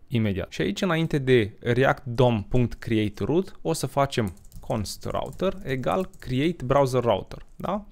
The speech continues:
Și aici o să dăm un array de rute pe care routerul nostru să le folosească, da?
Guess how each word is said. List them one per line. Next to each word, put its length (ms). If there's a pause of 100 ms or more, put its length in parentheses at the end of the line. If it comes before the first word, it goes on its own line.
(340)
Și 140
aici 160
o 40
să 160
dăm 280
un 180 (460)
array 460
de 260
rute 760
pe 100
care 480 (240)
routerul 560
nostru 260
să 140
le 80
folosească, 760
da? 240